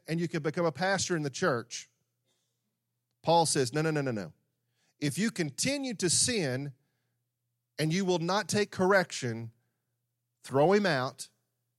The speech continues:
That way he can find out that he's wrong." What did I say about parents earlier? When we allow our children to continue to do something and we don't set boundaries and we don't say, "Hey, you cannot do this,"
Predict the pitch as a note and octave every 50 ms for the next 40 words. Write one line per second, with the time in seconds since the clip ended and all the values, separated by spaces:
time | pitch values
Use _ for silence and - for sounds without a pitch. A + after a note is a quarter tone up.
0 | _ _ _ _ _ _ _ _ _ _ _ _ _ _ _ - B2+ C3 C#3 C3+
1 | C3 B2 B2 A#2+ A#2 - E3 F#3+ F#3 - F#3 E3 C#3+ - E3 D#3 D#3 D#3 D3 D3+
2 | C#3+ A#2 G2+ G2 - - _ _ _ _ _ _ _ _ _ - B2 A#2 A2+ G#2+
3 | - A#2 A2+ A2 F2+ D#2 D2+ - _ _ _ _ _ _ _ _ _ _ _ _
4 | _ _ _ - B2 C3 D3 D#3 C#3+ - E3 D#3 D3 D3+ C#3 - D3+ D#3 D3 D3+
5 | D3+ D3 - D#3+ D#3 D#3 D3+ D#3 D#3 D#3 D3 _ _ _ _ _ _ _ _ -
6 | A#2 B2 B2 A2+ G#2+ G#2 G#2+ A2 A2+ C3 C#3+ D3 D3 D3+ D#3 - G#2+ A2 G#2+ -
7 | - - C#3 C3+ C#3 C#3+ C#3+ C3+ B2 A#2+ - F#3+ F#3+ - C#3 C3+ C#3 C#3+ B2+ A2
8 | G2 F#2+ A#2 C3 C#3 C3+ - - D3 C#3 C#3 - C#3+ A#2+ G#2 F#2+ G#2 A2+ A#2+ A#2+
9 | B2+ B2 - - - - C3+ - _ G2 A#2 B2 B2+ C3+ C3 C3 C#3+ C#3 C3 -
10 | _ - _ _ _ - G#2+ A2+ G2+ G2 A#2 B2 B2 C3+ B2+ B2 A#2+ A2+ _ _
11 | _ _ - - - B2 A2+ G2+ A#2 A2+ F#2+ D#2 _ _ _ _ _ A2 C3 B2
12 | - - C#3+ C3+ C3+ C#3 C3 - A#2+ B2 B2+ C3+ C#3 D3+ D#3+ E3 D3+ - - -
13 | -